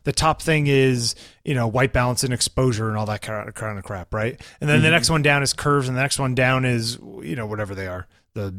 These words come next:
Speaker 1: hue, saturation stuff. You can set up the buttons to jump down to the next set of stuff, and you can change how each are mapped per section on the develop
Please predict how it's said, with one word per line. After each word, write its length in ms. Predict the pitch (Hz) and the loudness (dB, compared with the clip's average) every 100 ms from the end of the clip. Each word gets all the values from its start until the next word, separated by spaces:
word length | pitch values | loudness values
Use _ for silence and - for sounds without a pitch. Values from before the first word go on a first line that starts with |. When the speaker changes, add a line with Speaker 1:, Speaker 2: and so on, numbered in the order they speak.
| 110 | -10
Speaker 1:
hue, 240 | - 151 | -4 0
saturation 760 | 127 123 - 117 107 110 101 95 | 0 -2 -2 -4 -4 -4 -8 -10
stuff. 320 | - 104 85 - _ _ - _ - | -8 -8 -10 -16 _ _ -20 _ 0
You 140 | 175 | 0
can 160 | 214 190 | 2 2
set 300 | - 226 220 | 4 4 4
up 140 | 208 | 2
the 100 | 160 | -2
buttons 680 | 117 196 226 156 131 123 - - _ _ - | 2 2 2 0 -2 -2 -4 -10 _ _ -4
to 120 | 156 | -2
jump 640 | 113 127 190 185 156 135 | 0 2 2 0 -4 -2
down 640 | 151 160 170 165 160 151 - _ | 4 6 6 4 2 -2 -6 _
to 140 | - 143 | -2 0
the 100 | 143 | 2
next 280 | 147 - | 0 0
set 300 | - 165 151 | 2 2 2
of 120 | 131 - | 0 0
stuff, 320 | - 156 147 | 2 2 0
and 100 | 135 | -2
you 100 | 131 | 0
can 220 | 143 131 | 0 0
change 560 | - 180 180 175 165 - - _ - | 2 2 4 2 0 -4 -12 _ -8
how 220 | - 165 | 0 2
each 220 | 196 175 160 | 2 2 2
are 80 | |
mapped 560 | 139 147 160 156 - - - _ _ _ | 0 0 0 0 -4 -8 -12 _ _ _
per 220 | - 160 | 0 2
section 560 | - - 160 - 147 127 | 2 2 0 0 0 -2
on 380 | 135 131 131 123 | -2 0 0 0
the 120 | 135 | -2
develop 560 | 123 127 127 120 - | 0 2 2 2 -2